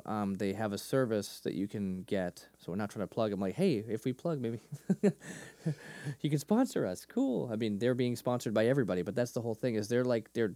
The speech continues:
they're crowdfunding everything. It's the highest, the biggest crowdfunding project for a, you know, a fil-, a show like this ever,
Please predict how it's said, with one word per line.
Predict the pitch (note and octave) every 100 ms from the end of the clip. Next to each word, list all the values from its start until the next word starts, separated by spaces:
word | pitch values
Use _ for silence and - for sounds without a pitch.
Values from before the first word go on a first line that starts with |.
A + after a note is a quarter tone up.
| -
they're | G2 F#2+
crowdfunding | - C3 D#3 E3 - E3 E3 E3 -
everything. | A#2+ A#2 G#2+ F#2
It's | F2+
the | - G#2
highest, | - C#3+ D#3+ D#3+ - - -
the | A#2
biggest | A#2+ F3 F3+
crowdfunding | - - D3+ D3+ - D3 A#2+
project | - B2 A#2 G#2+
for | - A#2 F#2+
a, | - G2 - G#2+
you |
know, | G2
a | F2
fil-, | - C3+
a | A2
show | - - C#3+
like | A2 F2 -
this | D#2+ -
ever, | C3 A2+ F2+